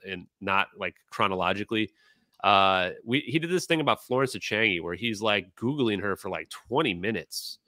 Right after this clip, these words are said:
to try to claim that she saw that her, like, view is that the plane was shot down. And I had already spoken to her personally. And the funny part is I thought that was her claim.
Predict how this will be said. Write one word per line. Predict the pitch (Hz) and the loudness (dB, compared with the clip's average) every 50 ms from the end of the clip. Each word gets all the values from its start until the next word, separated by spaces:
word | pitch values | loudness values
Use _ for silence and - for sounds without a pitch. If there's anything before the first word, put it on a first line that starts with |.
| _ _ _ _ _ - | _ _ _ _ _ -10
to | 110 | -10
try | - - 131 123 127 | -4 4 6 8 8
to | 120 104 | 8 6
claim | - - 123 127 131 135 127 | 2 0 0 4 4 4 4
that | 113 104 | 2 -2
she | - - 110 - | -2 -4 -6 -6
saw | - - 120 117 120 120 110 98 | -4 0 2 4 4 4 2 2
that | 107 107 76 | -2 -4 -4
her, | - 107 107 107 104 | -2 -2 0 2 2
like, | 98 95 85 | 0 0 -2
view | 87 92 104 120 127 120 113 | -8 -6 -2 0 2 2 2
is | 101 104 | 0 -2
that | 98 - | -4 -8
the | 98 | -8
plane | - - 110 113 117 117 113 104 | -10 -4 0 2 2 2 2 -2
was | 95 - | -4 -6
shot | - - 95 90 90 - | -4 -4 -4 -4 -4 -4
down. | - 80 78 73 73 110 - _ _ _ _ _ - - 107 | -6 -8 -8 -8 -10 -14 -20 _ _ _ _ _ -8 -2 2
And | 123 | 4
I | 170 | 6
had | 202 190 | 6 8
already | 170 151 110 | 6 6 4
spoken | - - - 143 156 - 113 104 | 2 0 0 0 0 0 0 -2
to | 95 | -4
her | 82 | -2
personally. | - - 147 - - 92 87 82 | -2 -2 -4 -2 -2 -6 -6 -4
And | 87 92 | -4 -4
the | - | -2
funny | - 156 170 156 | 0 0 0 2
part | - 120 107 | 2 2 2
is | 98 95 | 2 2
I | - 110 139 175 170 | 6 8 8 8 8
thought | - 131 110 98 | 6 4 2 4
that | - 101 95 | 4 2 0
was | 95 90 | 0 -2
her | 95 87 | -8 -10
claim. | _ - 90 85 80 71 | _ -10 -10 -10 -10 -10